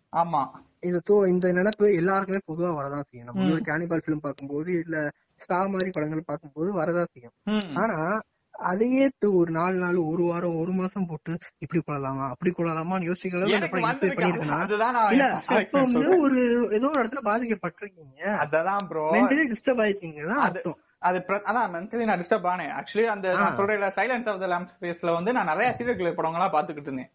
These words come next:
Speaker 2: ம்.
Speaker 1: இந்த ஸ்லாஷர் ஃபிலிம்ஸ் அதான் பாத்துக்கிட்டு இருந்தேன். அதுக்கப்புறம்
Speaker 2: ம்.
Speaker 1: தான் அந்த டர்கோஸ்கி ஃபேஸ்க்கு கியூப்ரிக் ஃபேஸ் அப்படின்னு மாறுச்சு லைஃப்.
Speaker 2: ம்.
Speaker 1: So, இந்த இதுல இருக்கப்ப நான் நிறைய விஷயங்கள் அது எனக்கு டார்க்காவே இது பண்ணேன்.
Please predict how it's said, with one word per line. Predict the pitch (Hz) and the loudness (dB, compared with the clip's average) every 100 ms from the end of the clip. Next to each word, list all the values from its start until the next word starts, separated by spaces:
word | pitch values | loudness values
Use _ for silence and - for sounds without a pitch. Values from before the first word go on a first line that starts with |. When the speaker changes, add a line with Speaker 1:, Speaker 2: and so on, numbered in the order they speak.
| - | -2
Speaker 2:
ம். | 214 214 196 180 170 165 160 135 165 | 2 4 2 0 -2 -2 -4 -4 -6
Speaker 1:
இந்த | 170 180 175 165 160 156 160 | -2 0 2 0 -2 -4 -2
ஸ்லாஷர் | 185 196 202 185 | -2 -2 -6 -2
ஃபிலிம்ஸ் | 190 180 190 | -2 -2 0
அதான் | 165 175 190 196 196 | 0 0 -2 -2 0
பாத்துக்கிட்டு | 170 170 156 143 | -2 -2 -6 -6
இருந்தேன். | 139 139 180 | -4 -2 0
அதுக்கப்புறம் | 220 175 180 202 196 190 190 | 0 -2 -2 0 2 2 2
Speaker 2:
ம். | |
Speaker 1:
தான் | 196 190 | 2 2
அந்த | 175 160 | -2 -4
டர்கோஸ்கி | 156 151 180 170 220 | -4 -2 -4 -4 -4
ஃபேஸ்க்கு | 160 160 - 156 156 156 - - | -2 -2 0 2 2 0 -4 2
கியூப்ரிக் | 208 180 165 160 - _ | 2 4 -2 -4 -10 _
ஃபேஸ் | 156 160 - | -2 -2 -2
அப்படின்னு | 147 - 165 | -4 -4 -2
மாறுச்சு | 147 156 151 135 - _ _ _ | -2 -2 -4 -8 -8 _ _ _
லைஃப். | 160 156 175 | 0 0 0
Speaker 2:
ம். | 160 160 160 _ _ | -8 -10 -18 _ _
Speaker 1:
So, | 226 233 | 0 2
இந்த | 226 254 | 4 4
இதுல | 247 320 294 | 4 2 -2
இருக்கப்ப | 240 233 262 277 | -4 -2 0 2
நான் | 240 220 202 180 160 151 - | 4 4 4 2 -4 -12 -10
நிறைய | 143 180 285 277 | -2 -2 -2 -6
விஷயங்கள் | 277 285 277 | -6 0 2
அது | 226 185 175 160 151 | 2 0 -2 -2 -2
எனக்கு | 151 156 156 | -4 -4 0
டார்க்காவே | 185 233 226 220 214 | 0 0 -4 -4 -4
இது | 180 | -4
பண்ணேன். | 175 160 139 | -8 -6 -6